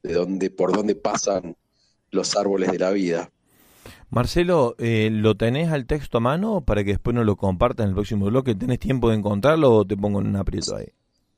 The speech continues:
Speaker 1: No, no, no, son algunas co-,
Speaker 2: <clears throat>
Speaker 1: son, digamos que no hay un texto, ¿viste? Como podrías
Speaker 2: Sí, sí.
Speaker 1: decir que está
Speaker 2: Una serie de
Speaker 1: canonizado.
Speaker 2: textos, claro.
Speaker 1: Tenemos el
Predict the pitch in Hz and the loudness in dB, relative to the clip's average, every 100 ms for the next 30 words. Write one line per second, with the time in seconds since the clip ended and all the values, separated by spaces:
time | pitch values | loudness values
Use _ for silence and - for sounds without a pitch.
0 | - 311 302 294 294 277 269 269 - 285 | -4 -2 0 0 0 0 0 -2 -2 -2
1 | 254 233 262 262 131 - 135 - 117 92 | 0 0 0 0 -2 0 2 8 8 8
2 | - - 202 214 - 185 202 240 226 196 | 2 -2 0 -2 -2 -2 0 0 -2 -2
3 | 208 202 180 175 - 160 135 - - 127 | -2 -2 -2 -2 0 0 0 -4 -2 0
4 | 131 139 135 131 123 120 135 - - - | 4 6 6 4 2 2 -2 -4 -6 -6
5 | - 123 135 131 165 160 143 113 143 131 | -4 2 4 6 6 8 8 8 6 4
6 | - 110 139 120 101 87 - - - - | 4 2 4 4 4 2 -2 -2 -2 -2